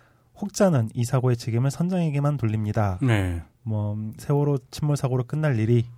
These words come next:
Speaker 1: 세월호 침몰 참사가 될 수밖에 없었던 진실을 규명하고자 하는 것입니다.
Speaker 2: 네.
Speaker 1: 그러면 이제 어떻게 해야 될까 하는 이제 그런 이야기와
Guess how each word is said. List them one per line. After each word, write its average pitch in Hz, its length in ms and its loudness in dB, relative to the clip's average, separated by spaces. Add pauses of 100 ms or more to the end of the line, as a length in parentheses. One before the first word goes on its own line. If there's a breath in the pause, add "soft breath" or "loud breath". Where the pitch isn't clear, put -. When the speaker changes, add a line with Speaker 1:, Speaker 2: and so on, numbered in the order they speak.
(120)
Speaker 1:
세월호 123 540 0 (160)
침몰 151 320 -2
참사가 196 500 -2
될 131 160 0
수밖에 120 360 -6
없었던 139 440 -4
진실을 120 480 -2
규명하고자 110 640 -2
하는 147 260 -2
것입니다. 101 460 -4 (420 soft breath)
Speaker 2:
네. 110 220 0
Speaker 1:
그러면 143 460 2 (240)
이제 117 100 -2
어떻게 123 320 -2
해야 151 80 4
될까 117 460 -2
하는 117 500 -2 (100)
이제 113 140 -4
그런 113 280 -2
이야기와 107 720 2